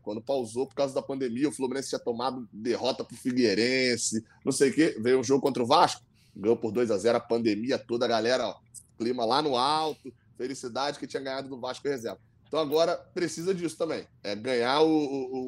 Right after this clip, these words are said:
o, o Goiás, não vai <laughs> deixar o clima lá no alto, obviamente, todo mundo vai ficar apreensivo e tal. Mas uma vitória fora de casa,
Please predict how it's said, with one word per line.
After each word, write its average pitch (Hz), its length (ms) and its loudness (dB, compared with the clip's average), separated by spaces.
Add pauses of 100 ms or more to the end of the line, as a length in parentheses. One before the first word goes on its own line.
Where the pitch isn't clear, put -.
(100)
o, 117 40 -16
o 120 40 -18
Goiás, 123 560 0 (220)
não 147 160 -4
vai 151 140 2
<laughs> - 20 -2
deixar - 240 0
o - 80 -10
clima 143 340 0
lá 139 120 0
no 156 120 0
alto, 113 280 -2
obviamente, 110 500 -4 (200)
todo 117 120 0
mundo 120 100 -2
vai - 80 0
ficar 117 140 0
apreensivo 131 560 -2
e - 20 -6
tal. - 240 -2 (320)
Mas 131 180 4
uma 165 120 6
vitória 151 300 6
fora 143 240 4
de 131 100 -8
casa, 147 380 2